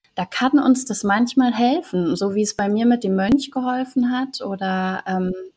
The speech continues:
genauso auf der anderen Seite. Ich war mal in so einer Kopfschmerzbewältigungsgruppe von einer,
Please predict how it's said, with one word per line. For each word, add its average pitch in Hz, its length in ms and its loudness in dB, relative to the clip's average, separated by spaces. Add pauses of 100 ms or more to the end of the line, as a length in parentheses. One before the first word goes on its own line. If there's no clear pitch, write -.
(220)
genauso 208 360 4
auf 220 100 -2
der - 100 2
anderen 254 240 8
Seite. 185 260 2
Ich - 60 -12
war 196 100 0
mal 202 100 0
in 196 60 -2
so 196 100 -4
einer 196 180 0
Kopfschmerzbewältigungsgruppe 226 1600 -2
von 196 240 -6
einer, 185 460 -2